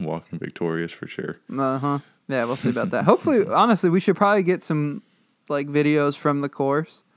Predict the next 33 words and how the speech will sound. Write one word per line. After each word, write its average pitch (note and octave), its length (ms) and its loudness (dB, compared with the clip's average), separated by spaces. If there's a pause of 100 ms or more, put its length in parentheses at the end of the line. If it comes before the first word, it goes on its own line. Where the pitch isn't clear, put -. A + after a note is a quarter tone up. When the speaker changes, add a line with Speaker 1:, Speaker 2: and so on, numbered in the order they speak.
(280)
Speaker 1:
Yeah. F2 260 0 (100)
Speaker 2:
to, C#3 220 2
to D3 160 -2
post, C#3 480 2
'cause C#3+ 140 -2
that'll C#3 220 2
be C#3 100 -2
nice. B2+ 520 -4
Um, B2 460 -2 (1000)
and C3 240 -2
then B2+ 560 -2 (200)
it's E3+ 140 -4
gonna A#3+ 180 2
be F#3 140 6
a E3 40 4
good D3 180 4
round, B2+ 360 -4 (380)
'cause D#3 180 0
we'll D3 100 -2
play F#3 160 2
Golden F3+ 260 2
Hills. D#3 420 4 (360)
When, A#2+ 240 -12 (100)
none G3 180 4
of B3 80 4
us A3+ 140 4
have D#3+ 100 0
played D#3 360 4
there C#3 220 2
a B2 60 -2
ton C#3+ 560 0 (120)
recently. E3 680 -2 (340)
Speaker 1:
Yeah. F2 240 -4